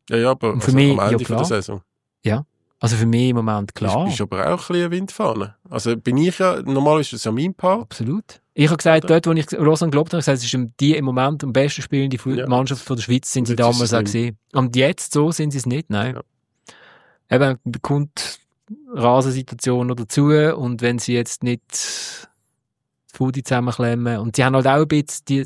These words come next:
Speaker 2: das, wo Lugano hat, sie haben halt auch keinen Stürmer, also Kalisen vorne. Es ist halt auch immer sehr,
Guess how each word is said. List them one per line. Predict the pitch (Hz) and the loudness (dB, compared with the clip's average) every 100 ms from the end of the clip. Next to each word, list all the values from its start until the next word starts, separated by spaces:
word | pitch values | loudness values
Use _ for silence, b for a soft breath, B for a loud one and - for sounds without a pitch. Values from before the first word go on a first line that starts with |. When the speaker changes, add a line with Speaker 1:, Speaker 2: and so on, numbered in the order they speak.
| - | -2
Speaker 2:
das, | 139 127 | -2 -2
wo | 131 127 | 0 0
Lugano | 123 123 127 127 | 2 2 2 0
hat, | 123 - | -2 -2
sie | |
haben | 107 | -2
halt | 110 | 0
auch | 117 | 0
keinen | 127 | -2
Stürmer, | - 131 110 92 85 | -2 2 2 0 -2
also | 98 101 98 | -2 -4 -4
Kalisen | - 113 113 104 110 117 | -2 0 0 0 0 -2
vorne. | - - - 67 147 - B B B B B | -2 -4 -2 -2 -4 -8 B B B B B
Es | - - | -10 -4
ist | |
halt | 117 104 | -2 -2
auch | 110 | -2
immer | 113 107 | -4 -4
sehr, | 107 107 113 113 110 | -4 -4 -4 -4 -6